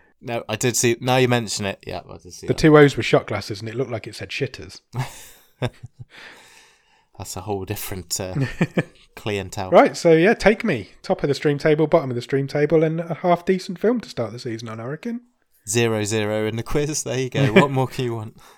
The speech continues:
Speaker 2: Well, welcome to season three. Pretty much all that leaves us to do now. We've kind of shot, flew through this episode. This will be the shortest one we've done in a while.
Speaker 1: I
Speaker 2: But
Speaker 1: think
Speaker 2: I think
Speaker 1: it's 'cause it was a short film.
Speaker 2: Yeah, it was. And until we get used to, like,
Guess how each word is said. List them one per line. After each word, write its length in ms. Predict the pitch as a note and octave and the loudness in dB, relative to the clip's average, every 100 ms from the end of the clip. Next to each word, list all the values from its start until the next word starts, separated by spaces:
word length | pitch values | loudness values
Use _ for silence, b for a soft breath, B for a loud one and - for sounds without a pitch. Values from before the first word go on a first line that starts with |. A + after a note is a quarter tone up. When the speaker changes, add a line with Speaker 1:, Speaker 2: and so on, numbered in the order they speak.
| b _ _ - - | b _ _ -16 0
Speaker 2:
Well, 140 | D#3 D#3+ | 2 4
welcome 340 | E3+ E3 D#3+ | 2 2 0
to 100 | D3 | -4
season 360 | C3+ C#3 C3 C3 | -4 -4 -2 -8
three. 360 | - B2 G2+ - - | -4 -4 -4 -12 -4
Pretty 160 | C#4+ D4+ | 0 2
much 160 | - | 2
all 100 | G3 G3 | 6 6
that 120 | D3 | 6
leaves 180 | D#3 D#3+ | 4 2
us 120 | - | -4
to 100 | C#3+ | 0
do 160 | D3 | 2
now. 220 | D3+ D#3 G#2+ | 4 2 2
We've 160 | C3+ | -4
kind 180 | - C4+ | -4 -6
of 60 | - | -2
shot, 320 | G#3+ A#3 - | 0 0 -4
flew 400 | - - G#3+ C4+ | -20 -2 2 2
through 180 | - A2 | 2 -2
this 140 | C3+ | -2
episode. 300 | - - G2+ | -2 -10 -8
This 160 | B2+ - | -8 -6
will 60 | D#3 | -4
be 80 | |
the 80 | B2+ | -2
shortest 280 | C3+ A#2+ A#2 | -2 -4 -4
one 120 | A#2+ | -6
we've 100 | A2 | -6
done 140 | B2+ A#2 | -6 -6
in 100 | F#2+ | -10
a 80 | |
while. 300 | C2+ F2 A2 - b b b b - | -16 -14 -16 -18 b b b b -12
Speaker 1:
I 40 | |
Speaker 2:
But 40 | A2 | -4
Speaker 1:
think 100 | - | 0
Speaker 2:
I 40 | |
think 120 | D#3 D3 | 0 0
Speaker 1:
it's 120 | - | -4
'cause 180 | A#3+ B3 | -2 -2
it 80 | |
was 140 | A#3+ F#3+ | -2 -4
a 80 | E3 | -2
short 320 | D#3 C3 - | -2 -2 0
film. 480 | D#3+ G#3+ A2+ F#2 F#2 _ | -2 0 -4 -8 -16 _
Speaker 2:
Yeah, 180 | E3 D#3 | 6 6
it 80 | C#3 | 8
was. 220 | D3+ B2 | 4 4
And 120 | C3+ D3 | 0 0
until 180 | F#3+ | 4
we 80 | F#3 | 4
get 140 | E3 C#3+ | 4 -2
used 180 | C3+ - | -6 -2
to, 60 | |
like, 280 | C3 B2+ A#2+ | 0 0 -2